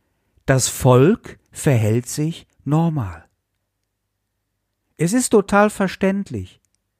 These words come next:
dass man erst einmal wissen möchte, ob dieser Jesus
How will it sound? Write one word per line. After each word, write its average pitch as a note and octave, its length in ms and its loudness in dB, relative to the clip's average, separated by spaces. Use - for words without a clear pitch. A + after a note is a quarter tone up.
dass E3+ 220 0
man F3+ 160 2
erst G3+ 560 -2
einmal F3 480 -2
wissen F#3 420 0
möchte, A2 560 -4
ob C3 260 -2
dieser C3+ 300 2
Jesus B2+ 920 -2